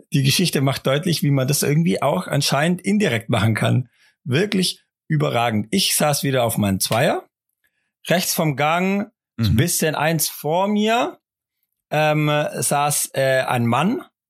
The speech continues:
Speaker 1: der saß am Gang. Okay, auf diesem Zweiersitz am Gang. Nicht am
Speaker 2: Ja.
Speaker 1: Fenster, sondern am Gang. Ist schon mal eine erste Maßnahme, die man machen kann.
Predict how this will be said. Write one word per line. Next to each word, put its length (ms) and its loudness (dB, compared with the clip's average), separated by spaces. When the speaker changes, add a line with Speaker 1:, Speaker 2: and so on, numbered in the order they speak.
Speaker 1:
der 120 0
saß 280 0
am 140 -2
Gang. 340 0
Okay, 160 0
auf 80 -2
diesem 220 0
Zweiersitz 560 0
am 160 0
Gang. 320 0
Nicht 160 0
am 60 2
Speaker 2:
Ja. 80 0
Speaker 1:
Fenster, 540 0
sondern 260 0
am 160 0
Gang. 240 0
Ist 100 -4
schon 120 0
mal 60 2
eine 160 2
erste 340 0
Maßnahme, 600 0
die 100 0
man 140 0
machen 280 0
kann. 420 0